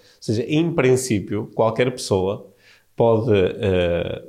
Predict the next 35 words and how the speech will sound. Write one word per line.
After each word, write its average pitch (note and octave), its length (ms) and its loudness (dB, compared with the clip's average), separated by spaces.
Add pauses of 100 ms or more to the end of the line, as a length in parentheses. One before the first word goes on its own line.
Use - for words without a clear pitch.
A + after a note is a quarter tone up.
(200)
colocar A#2 360 2
a A#2+ 40 2
sua A2 260 2
atenção A2 460 2
nessa G#2+ 320 0
ideia G#2 500 4
de, G2+ 440 2
ah, G2 180 -2
aceitar G#2+ 680 0
a G2 440 -2 (100)
perfeição A2+ 580 2
da G#2 100 0
minha G#2+ 180 2
imperfeição G#2+ 760 -2 (280)
e - 80 -6
conectar-me G#2 680 0
com G#2+ 120 0
o, G2 680 -2
o G2+ 40 -4
sorriso G#2 600 0
desta G2+ 260 -2
criança A2+ 580 0
ou, F2+ 320 -2 (280)
ou F#2+ 1000 -2
o F#2 40 -4
momento G2+ 480 0
emocional G#2 480 0
do G#2 60 -2
meu G2+ 120 -2
companheiro. G#2 680 0 (340)
E, A#2 480 -4
e C#3 40 2
é, C#3+ 260 2
é D3 40 4
acessível. B2 640 -2